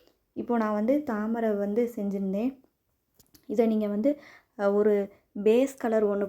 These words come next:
போட்டுட்டு அதுக்கு மேல ஒரு கலர் போடும்போது சூப்பரா கான்ட்ராஸ்ட், கான்ட்ராஸ்டா இருக்கும், அட்ராக்டிவா இருக்கும். இதை நீங்க, அ, அந்த பேஸ் போடாம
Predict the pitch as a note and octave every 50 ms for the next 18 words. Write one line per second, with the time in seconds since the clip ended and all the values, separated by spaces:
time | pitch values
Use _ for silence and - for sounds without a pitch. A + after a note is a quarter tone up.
0 | G3 - A3+ A#3+ A#3+ A#3+ - D4 C#4 A#3 G3+ G#3 A#3 B3 B3 B3 B3+ B3+ B3+ A#3+
1 | A3+ A3 G#3+ - G3+ G#3+ A3 G#3+ A3 A3 G#3 G#3 G#3 G3+ G#3 G#3+ A3 B3+ D4 D4+
2 | D4+ - A#3+ A3+ A3+ - A#3+ A3+ A3+ B3 A#3+ - G#3+ G#3+ G#3+ G#3+ A3 A3+ A3 A3
3 | A3 - - _ - - A3 A3 G#3+ A3+ A3+ A3+ A3 A#3+ A#3+ A#3 A#3 - A#3 G#3+
4 | G3+ G3+ - B3+ D4 D4+ - - - - _ - G#3 G#3 G#3+ - B3 B3 B3 -
5 | - B3 A#3+ A#3 A3 G#3 F#3+ F#3+ - A3 C4 D4+ D#4 - - _ _ - A#3 A#3+
6 | A#3+ C4 B3 B3 A#3+ B3+ C#4 D#4+ D#4+ - - - - _ _ _ - G#3+ G#3 G#3+
7 | G#3 G3+ G3 G3 G3 - _ _ _ _ - A3 A3 G#3+ G#3 G3+ G#3+ A#3+ C#4 D4
8 | D4 - - - A#3+ A#3 A3+ A3+ A3+ A#3 B3 C#4+